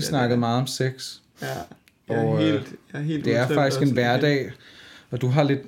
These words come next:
Speaker 2: ondt i maven, og
Speaker 1: Jeg har haft rigtig ondt i maven undervejs.
Speaker 2: du har faktisk klaret det så flot.
Speaker 1: Tak. Ja, den, den,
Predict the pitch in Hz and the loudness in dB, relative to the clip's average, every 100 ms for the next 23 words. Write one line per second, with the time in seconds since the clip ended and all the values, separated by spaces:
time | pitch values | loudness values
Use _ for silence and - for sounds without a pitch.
0 | - _ 143 127 139 127 120 123 135 151 | -16 _ -4 0 0 2 2 2 2 0
1 | 147 _ 90 120 117 113 143 147 147 139 | -2 _ -6 -2 0 2 2 2 0 2
2 | 147 - - 139 127 165 156 135 135 139 | 2 0 -2 0 0 2 2 2 2 2
3 | 135 123 127 - - 147 135 147 147 156 | 2 2 0 0 -2 -2 2 2 2 2
4 | 131 135 139 - 139 123 107 104 - 135 | 2 0 -2 -4 -4 -2 -4 -4 -2 -2
5 | 123 - - - - - _ - 127 - | -2 -8 -20 -20 -20 -20 _ -2 -2 -2
6 | - 151 147 | -2 0 2